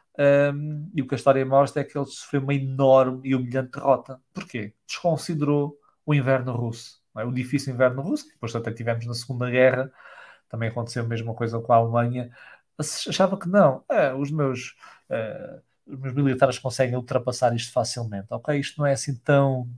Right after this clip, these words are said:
tão duro." Mas não, é realmente difícil. E além disso, a Rússia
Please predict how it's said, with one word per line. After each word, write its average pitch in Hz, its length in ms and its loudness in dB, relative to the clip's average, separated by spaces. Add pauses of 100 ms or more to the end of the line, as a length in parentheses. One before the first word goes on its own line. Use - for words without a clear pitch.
(240)
tão 151 220 6
duro." 117 500 -2
Mas 151 220 2
não, 127 340 6
é 104 120 0
realmente 131 540 2
difícil. 160 560 -2 (100)
E 220 200 2
além 196 280 6
disso, 156 360 0 (360)
a 156 100 6
Rússia 147 540 2